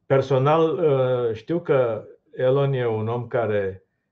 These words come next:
uh, face ce spune, uh, și mai ales are o voință de fier. <clears throat> Însă cred că realitatea, uh, va fi redutabilă în acest caz. Uh,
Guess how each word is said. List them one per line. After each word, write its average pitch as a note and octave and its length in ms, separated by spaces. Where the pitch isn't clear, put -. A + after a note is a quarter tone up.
uh, A#2+ 240
face B2+ 340
ce A2 140
spune, F2+ 580
uh, F#2+ 220
și - 240
mai G#2 140
ales G#2+ 280
are A2 160
o G#2+ 120
voință A2 360
de G2 160
fier. G2+ 460
<clears throat> D3+ 340
Însă B2+ 240
cred D#3 220
că A#2+ 400
realitatea, A2+ 1040
uh, G2+ 580
va G2 180
fi A#2+ 460
redutabilă G#2 920
în G2+ 160
acest G2 440
caz. F#2+ 480
Uh, F#2+ 640